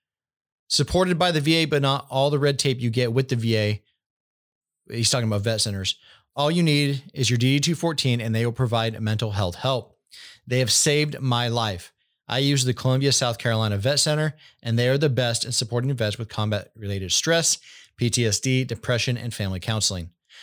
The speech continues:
I myself have tried to get help from V A, and they turned me on to the vet centers for mental health help, and I'm glad they did.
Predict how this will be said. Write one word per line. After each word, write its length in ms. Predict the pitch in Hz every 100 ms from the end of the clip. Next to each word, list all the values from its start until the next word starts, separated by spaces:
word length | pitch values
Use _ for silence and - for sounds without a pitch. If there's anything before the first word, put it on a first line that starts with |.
| - -
I 180 | 139 160
myself 460 | 175 170 147 139 131
have 100 | -
tried 220 | 127 120
to 80 | 127
get 100 | 127
help 160 | 123
from 240 | 127 135 - -
V 180 | 131 104
A, 220 | 98 -
and 160 | 113 110
they 80 | 107
turned 220 | - 120
me 120 | 131
on 280 | 104 101 104
to 100 | 110
the 100 | 101
vet 220 | 127 135
centers 380 | 110 95 98 - - _
for 80 | 120
mental 260 | 107 107 104
health 240 | 110 107
help, 300 | 98 95 - - - -
and 100 | 110
I'm 120 | 107
glad 340 | 104 98 92
they 120 | 95
did. 380 | 92 120 104 90